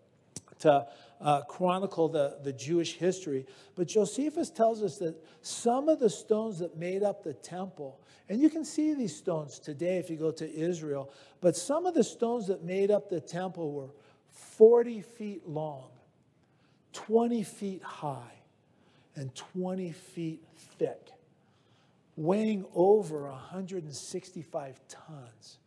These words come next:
And, you know, I mean, it's a wonder to us even today to just kind of try to wrap our minds out around how Herod built that temple. Josephus tells us that the stones of the temple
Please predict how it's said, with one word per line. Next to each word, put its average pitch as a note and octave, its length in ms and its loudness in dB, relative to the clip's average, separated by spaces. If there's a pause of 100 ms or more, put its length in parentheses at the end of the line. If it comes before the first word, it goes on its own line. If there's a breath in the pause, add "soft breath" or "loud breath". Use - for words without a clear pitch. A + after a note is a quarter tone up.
(640 soft breath)
And, G#3 140 6
you G#3+ 60 4
know, A3 180 4
I G#3 80 0
mean, G3+ 220 -4
it's G3 180 0
a E3+ 60 4
wonder F3+ 640 6
to - 180 -4
us G3 360 0
even G3 240 -4
today F#3 540 0 (280 loud breath)
to F3+ 100 4
just G3 280 6
kind F#3+ 180 -2
of D3 100 -2 (280)
try G3+ 200 4
to F#3+ 220 6 (100)
wrap F#3+ 440 2
our E3 160 6
minds F#3 500 -6
out E3+ 380 -2
around E3+ 560 0
how D#3+ 420 -4
Herod F3+ 460 2 (500 loud breath)
built B3+ 400 12
that D3 320 -2
temple. C3 460 -4 (240 loud breath)
Josephus C4+ 720 2
tells A3 320 2
us - 160 -6
that E3 160 -10
the D#3 80 -10
stones A#3 640 2
of G3+ 100 6
the E3+ 100 -4
temple F#3 540 -4